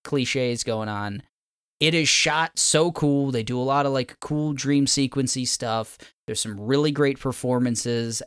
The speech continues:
and I think it does speak to, um,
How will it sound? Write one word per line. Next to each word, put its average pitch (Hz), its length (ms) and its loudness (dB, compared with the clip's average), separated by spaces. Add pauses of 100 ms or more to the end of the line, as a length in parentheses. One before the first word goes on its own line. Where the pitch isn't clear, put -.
and 117 380 -2
I 117 160 0
think 151 160 0
it 135 220 -2
does 135 320 4
speak - 420 -2
to, 120 500 -2 (460)
um, 107 600 0